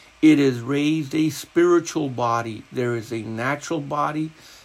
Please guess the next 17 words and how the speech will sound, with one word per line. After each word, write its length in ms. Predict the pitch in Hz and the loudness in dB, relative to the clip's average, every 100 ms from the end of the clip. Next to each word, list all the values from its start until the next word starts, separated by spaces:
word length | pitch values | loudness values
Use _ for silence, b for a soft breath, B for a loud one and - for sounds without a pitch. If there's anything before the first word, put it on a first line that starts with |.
| B | B
and 360 | 143 139 143 143 | -2 0 0 -2
then 260 | 147 151 143 | -4 -4 -4
there 240 | 143 151 | -2 -2
is 460 | - 143 143 139 139 | -2 -2 -2 -2 -2
a 260 | 143 151 151 B B | 0 -2 -8 B B
spiritual 960 | - - - - 135 131 131 127 - 113 | -14 -12 -12 0 4 4 2 -4 -6 -6
body. 520 | 98 113 117 120 113 - B B B B | -2 0 0 -2 -8 -16 B B B B
As 280 | 123 120 110 | 0 0 2
it 140 | 143 | 2
is 180 | 170 165 | 4 4
written, 380 | 151 185 147 139 | 4 2 2 -2
"The 120 | 127 | -2
first 500 | 120 - 170 196 - | -4 4 4 4 2
man, 380 | 196 202 214 226 - | 2 2 2 -2 0
Adam, 480 | 202 220 220 190 | 2 4 2 0
was 180 | 165 143 | 0 0
made 520 | 147 170 175 156 135 | 2 2 4 2 -2